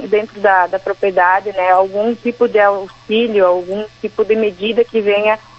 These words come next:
de forma emergencial, né? Então, as mulheres têm esse papel muito importante também, e é bom tá vendo as companheiras também, né?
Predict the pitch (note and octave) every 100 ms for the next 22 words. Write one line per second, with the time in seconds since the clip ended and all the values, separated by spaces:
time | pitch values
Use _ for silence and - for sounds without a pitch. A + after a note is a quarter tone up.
0 | - - A3+ A3 A#3 A#3 A3 G#3 A3+ -
1 | G#3 C#3+ - - - - _ F#3 F3+ E3+
2 | F3+ F#3 F#3 F#3+ G3+ G3 F#3 F3 E3+ -
3 | F#3+ G#3 G3 F#3 F3+ G3 - G3+ G3 -
4 | G3 F#3+ F#3 F#3+ F#3+ G3+ G3+ A#3 A#3+ F#3+
5 | G#3 F#3+ F#3 F3+ F3+ A3+ _ _ _ -
6 | - - - A#3+ B3+ C4 C4 A#3+ D4+ F4+
7 | C4 C#4 C4+ - G3+ G#3 G#3 - G#3+ G#3
8 | F#3+ G3+ G#3+ - F#3 F3 F3+ G#3+ F#3 F#3+